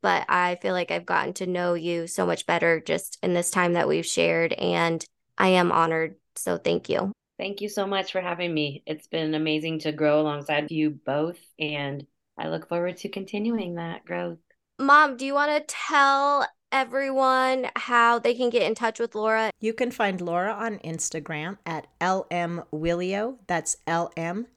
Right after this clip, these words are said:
Speaker 3: W I L I O. Or her email is laura williams at hubreel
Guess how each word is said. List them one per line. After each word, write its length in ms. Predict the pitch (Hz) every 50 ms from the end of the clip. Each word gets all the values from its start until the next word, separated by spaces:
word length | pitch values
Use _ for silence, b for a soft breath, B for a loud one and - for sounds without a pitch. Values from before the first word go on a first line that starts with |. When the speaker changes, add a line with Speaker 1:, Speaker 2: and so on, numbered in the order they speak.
| - 165 156
Speaker 3:
W 440 | 143 170 160 160 170 165 165 160 -
I 300 | - 156 156 151 165 165 - -
L 340 | 156 156 156 151 156 - - -
I 260 | 151 143 139 139 - - -
O. 260 | 156 196 254 330 - B B B B B B B B
Or 160 | - 233 226
her 180 | 214 196 226 -
email 480 | - 277 370 427 320 180 156 160 170 170 -
is 240 | 170 170 156 156 165
laura 340 | 156 156 165 180 208 240
williams 540 | 262 233 196 175 170 170 185 208 240 233 - -
at 200 | - 175 156 -
hubreel 840 | - - - - 208 233 226 208 196 180 190 196 190 196 202 220